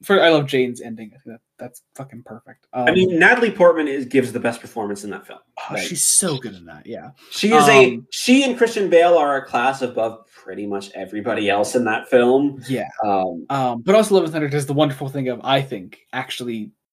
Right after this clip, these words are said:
Speaker 1: capping off Thor's arc throughout his four films quite successfully. Um,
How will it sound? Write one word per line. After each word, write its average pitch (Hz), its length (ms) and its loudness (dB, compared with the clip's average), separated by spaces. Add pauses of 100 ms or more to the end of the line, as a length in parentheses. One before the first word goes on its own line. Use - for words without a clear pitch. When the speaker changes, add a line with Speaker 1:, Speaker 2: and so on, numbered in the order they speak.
Speaker 1:
capping 139 460 -2
off 127 300 0
Thor's 127 380 2
arc 131 280 0
throughout 139 560 0
his 208 220 2
four 220 320 4
films 247 640 -2 (120)
quite 233 260 2
successfully. 262 800 -2 (340)
Um, 120 640 4